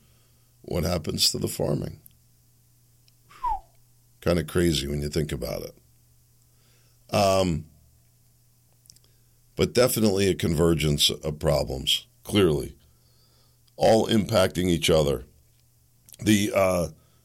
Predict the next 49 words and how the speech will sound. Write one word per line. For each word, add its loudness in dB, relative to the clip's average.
the, 2
the, 0
the, 0
the, -6
the -8
failure, 4
whatever 2
you 2
wanna 2
call 2
it, 0
I 0
don't -2
even 0
know 0
what, 0
what 0
word 2
would 4
be 2
more 2
appropriate. 0
The -2
decline 0
of 0
religion, 0
the -2
decline 0
of 2
the 2
church, 2
the 0
decline 0
of -2
the -4
Catholic -2
Church. 0
Uh, 0
what, -2
what 0
is 2
the 2
impact 0
of -2
that 4
on 2
government? -2
Well, 2
more 0